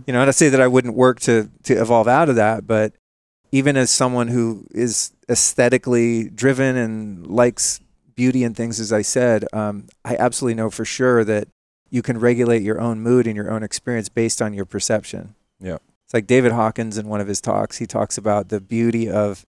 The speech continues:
Speaker 1: an experience he had walking through New York City and just, you know, watching a trash bag just beautifully dance across an, a dirty alley with rats scampering around. And he was just mesmerized by the beauty of that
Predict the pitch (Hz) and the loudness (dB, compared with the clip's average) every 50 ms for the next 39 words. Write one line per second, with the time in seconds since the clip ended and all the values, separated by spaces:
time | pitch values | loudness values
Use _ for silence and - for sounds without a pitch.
0 | _ _ - - 107 110 - - - 131 127 117 110 - 120 113 113 110 110 110 | _ _ -10 -8 -6 -6 -6 -6 -4 -2 -2 -2 -2 -2 -2 0 0 0 2 0
1 | 110 107 - 117 107 - - 113 107 107 107 107 107 - - - 117 110 110 107 | 0 0 -2 -4 -8 -6 -6 -6 -4 -4 -4 -4 -4 -4 -4 -2 -2 0 0 0
2 | 107 107 78 78 104 101 107 107 101 - - - _ _ _ _ _ _ _ _ | -2 -2 -2 -4 -6 -4 -4 -4 -4 -4 -6 -10 _ _ _ _ _ _ _ _
3 | - 113 110 107 107 113 113 - - 131 117 110 - - - 120 110 110 113 - | -6 -2 -2 0 2 2 2 2 0 -2 -4 -4 -4 -4 0 2 2 2 2 0
4 | - _ - 101 98 92 92 92 90 104 - _ _ _ _ _ _ - 127 104 | -2 _ 0 0 0 0 -2 -6 -10 -12 -20 _ _ _ _ _ _ -6 -6 -6
5 | 101 98 120 120 120 113 107 - 117 107 98 - 107 104 107 107 - - - - | -6 -4 -2 0 0 0 0 -2 -4 -4 -4 -4 -4 -4 -4 -4 -4 -6 -4 -2
6 | 110 104 101 - - 107 104 - 101 95 - 110 110 107 104 107 101 98 101 107 | 0 0 0 0 -2 -6 -6 -8 -8 -4 -2 -2 -2 -2 -2 -2 0 0 0 0
7 | 101 101 101 104 107 - _ _ - 104 - 101 101 104 104 - - - - - | 0 -2 -4 -6 -10 -14 _ _ -12 -10 -6 -4 -2 -2 -2 0 -2 -2 -2 -2
8 | 113 104 98 90 107 107 104 101 104 101 98 98 98 95 98 - 107 107 110 107 | -4 -6 -6 -6 -6 -6 -6 -6 -6 -6 -6 -6 -8 -10 -10 -10 -8 -6 -4 -4
9 | 104 - - 113 104 - 120 110 113 117 113 107 107 107 107 104 101 101 95 - | -4 -4 -4 -6 -6 -6 -4 -2 0 0 0 -2 -4 -4 -4 -2 -2 -2 -4 -2
10 | - 107 104 98 104 95 95 104 107 113 113 110 110 107 104 98 92 107 101 101 | -2 0 0 0 -2 -6 -6 -6 -4 -2 -2 0 0 0 -2 -2 -2 -2 0 0
11 | 101 101 101 | 0 0 -2